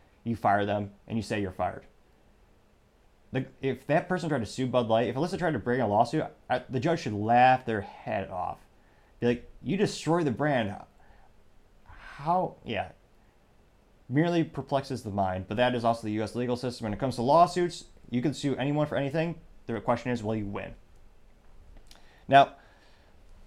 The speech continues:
other interesting Bud Light news, you have their sales going down again.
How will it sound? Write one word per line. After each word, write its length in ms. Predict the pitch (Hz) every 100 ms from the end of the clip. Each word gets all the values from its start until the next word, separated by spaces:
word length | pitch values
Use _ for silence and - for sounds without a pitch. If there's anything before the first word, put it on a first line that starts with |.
| - -
other 160 | 196 233
interesting 600 | 220 196 - 170 151 127 117 - - - - -
Bud 160 | 160
Light 180 | 175 190
news, 520 | 110 117 156 160 - - - -
you 160 | 143 156
have 320 | 151 156 147
their 100 | 139
sales 240 | 180 180
going 220 | 156 190
down 440 | 143 240 254 180 98 - - - - -
again. 540 | 175 190 185 156 98